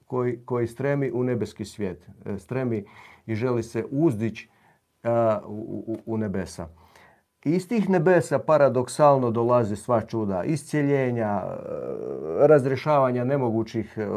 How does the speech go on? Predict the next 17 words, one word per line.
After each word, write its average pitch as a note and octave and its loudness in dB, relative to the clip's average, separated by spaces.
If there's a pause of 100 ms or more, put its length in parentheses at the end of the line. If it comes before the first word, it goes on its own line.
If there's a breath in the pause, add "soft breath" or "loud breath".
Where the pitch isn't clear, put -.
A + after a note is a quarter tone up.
(120)
fatalnih A2 2
problema. A2 -2 (1040 soft breath)
I B2 -2
to, E3+ 8 (520)
i C3+ -2
tu E3+ 4
svaka F#3+ 4
logika, B2 2
svaki D3 2
racionalizam A#2+ -2
prestaje. E2 -12 (120)
Jednostavno G2+ -6
to G2+ -10
zaista G#2 -8
ne G2+ -6
možeš F2+ -12
objasniti F2 -12